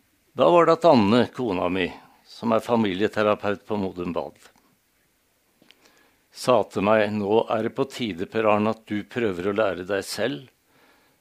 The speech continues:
det du har forsøkt å lære andre.» «Ja, hva mener du?» sier jeg.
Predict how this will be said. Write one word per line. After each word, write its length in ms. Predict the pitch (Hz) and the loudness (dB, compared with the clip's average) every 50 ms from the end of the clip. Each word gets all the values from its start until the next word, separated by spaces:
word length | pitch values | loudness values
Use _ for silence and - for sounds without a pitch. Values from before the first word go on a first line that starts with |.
| _ _ - | _ _ -8
det 120 | 98 95 | -8 -6
du 140 | 90 98 98 | -4 -4 -6
har 60 | 95 | -4
forsøkt 760 | - 107 98 - - 95 87 90 90 - - - _ - - _ - | -6 -8 -10 -8 -6 -6 -6 -6 -8 -10 -16 -20 _ -20 -20 _ -12
å 80 | - 90 | -10 -8
lære 360 | 87 85 78 78 76 76 78 78 - _ _ _ _ _ _ - | -6 -6 -8 -8 -8 -10 -12 -14 -16 _ _ _ _ _ _ -10
andre.» 420 | 95 95 90 - - - - - - _ _ _ _ _ _ _ _ _ _ _ _ _ _ _ _ _ _ 226 254 247 220 196 190 180 _ _ _ _ _ _ _ _ _ _ _ _ _ _ _ _ _ _ _ _ _ _ _ _ _ - | -10 -10 -10 -12 -16 -20 -20 -20 -20 _ _ _ _ _ _ _ _ _ _ _ _ _ _ _ _ _ _ _ _ _ _ _ _ _ _ _ _ _ _ _ _ _ _ _ _ _ _ _ _ _ _ _ _ _ _ _ _ _ _ -2
«Ja, 140 | 127 131 135 | 0 2 4
hva 140 | 143 147 143 | 6 6 6
mener 320 | 147 143 127 117 107 110 | 6 6 6 4 4 4
du?» 140 | 131 151 156 - | 2 0 -2 -2
sier 160 | - 170 165 | -2 -2 -2
jeg. 140 | 156 123 | -2 -2